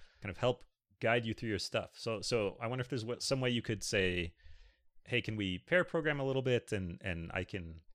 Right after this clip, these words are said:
listen to your stuff, and you can listen to my stuff." If you can't stand the sound of this person's voice, then that is a bad solution, 'cause <laughs> what if you get even more of it? Like, if you just want them to go away, this won't work. But if you,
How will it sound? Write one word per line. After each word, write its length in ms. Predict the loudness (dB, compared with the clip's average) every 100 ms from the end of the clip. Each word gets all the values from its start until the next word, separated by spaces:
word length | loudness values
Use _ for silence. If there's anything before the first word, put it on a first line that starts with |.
| _ -20 -20 _
listen 240 | -6 -6 -6
to 100 | -2
your 160 | 2 2
stuff, 380 | 6 4 4
and 100 | -2
you 60 | -4
can 140 | -4
listen 180 | -6 -8
to 120 | -8 -2
my 100 | -2
stuff." 300 | 0 -2 -2 -6 _ -10 -4
If 160 | 0
you 80 | 0
can't 260 | 6 6 6
stand 380 | 2 4 4 2
the 60 |
sound 300 | 0 0 0
of 60 | 0
this 100 | -2
person's 380 | -2 -2 -2 -2
voice, 340 | 0 0 0
then 300 | -2 0 0 0
that 140 | 2
is 100 | 2
a 40 | 2
bad 260 | 2 2
solution, 480 | -2 -4 -2 -2 -4
'cause 320 | -6 -4 -4 -4 -8 -4
<laughs> 540 | -4 -4 -14 -16 -4
what 120 | 2 4
if 120 | 4
you 80 | 6
get 160 | 6
even 240 | 6 4 6
more 200 | 8 8
of 80 |
it? 220 | 8 4 -4 _ _ -8
Like, 100 | 0
if 80 | 2
you 60 | 4
just 140 | 4
want 120 | 6 6
them 120 | 6
to 60 | 8
go 220 | 10 12
away, 280 | 12 10 8
this 160 | 4
won't 160 | 2 4
work. 280 | 4 2 4
But 160 | 4 6
if 200 | 2 4
you, 420 | 4 4 2